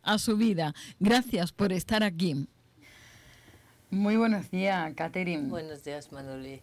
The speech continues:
Speaker 1: Qué alegría tener-
Speaker 2: Enhorabuena por este resumen de mi vida.
Speaker 1: Bueno, me queda, se han quedado muchas cosas en el tintero, ¿eh?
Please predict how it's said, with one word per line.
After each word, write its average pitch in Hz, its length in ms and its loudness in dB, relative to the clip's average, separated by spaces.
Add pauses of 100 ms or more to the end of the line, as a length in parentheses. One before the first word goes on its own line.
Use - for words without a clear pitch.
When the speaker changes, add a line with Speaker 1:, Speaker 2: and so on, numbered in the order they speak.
(140)
Speaker 1:
Qué - 100 -2
alegría 214 320 2
tener- 294 160 2
Speaker 2:
Enhorabuena 180 500 2
por 170 140 4
este 165 340 2
resumen 165 600 0
de 160 140 2
mi 160 180 -2
vida. 165 380 2 (240)
Speaker 1:
Bueno, 214 220 0
me 190 160 0
queda, 240 280 4 (160)
se - 160 -2
han 190 120 0
quedado 240 200 4
muchas 285 280 2
cosas 180 280 -2
en 160 120 -2
el 151 100 -4
tintero, 147 440 -2
¿eh? 156 40 -4